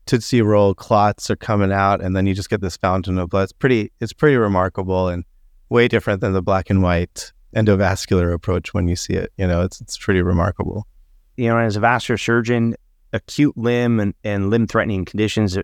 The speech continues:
Speaker 2: is what got me interested in the specialty to begin with. But surgery may not be the answer, right? When you look at hi-, historical numbers of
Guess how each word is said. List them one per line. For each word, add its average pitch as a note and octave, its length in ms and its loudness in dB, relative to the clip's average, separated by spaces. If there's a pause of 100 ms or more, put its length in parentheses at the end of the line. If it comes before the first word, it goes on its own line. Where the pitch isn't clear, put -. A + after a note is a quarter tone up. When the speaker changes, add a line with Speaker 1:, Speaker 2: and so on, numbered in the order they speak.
Speaker 2:
is G2+ 360 -6
what G2+ 160 -2
got G2+ 220 -2
me G2 160 -6
interested A2 640 -2
in G#2 200 0
the G2+ 80 -2
specialty G#2 640 -2
to - 200 -16
begin F#2+ 300 -2
with. F#3+ 180 -4 (440)
But C3+ 140 -2
surgery F#3+ 640 0
may E3+ 380 0
not E3+ 220 -2
be D#3 140 2
the B2+ 220 0
answer, F#3 500 -4 (400)
right? A2+ 180 -2
When G#2+ 120 0
you A2 100 2
look C#3+ 240 0
at B2+ 240 2
hi-, B2 200 -4
historical A#2 600 0
numbers G#2 540 2
of G2 320 -2